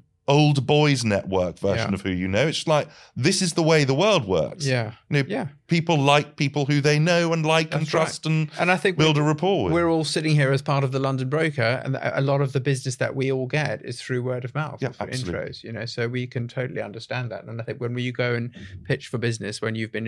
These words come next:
Speaker 2: introduced to somebody from somebody that they know, um, you've got a much better chance of getting that instruction.
Speaker 1: And it's a completely different, it's a completely different conversation.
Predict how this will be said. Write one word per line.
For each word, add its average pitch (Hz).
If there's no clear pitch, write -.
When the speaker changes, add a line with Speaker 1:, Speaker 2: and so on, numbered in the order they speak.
Speaker 2:
introduced 113
to 123
somebody 104
from 113
somebody 110
that 104
they 113
know, 101
um, 110
you've 127
got 123
a 117
much 127
better 107
chance 107
of -
getting 120
that 98
instruction. -
Speaker 1:
And 165
it's 165
a 170
completely 185
different, 165
it's 143
a 151
completely 175
different 165
conversation. 165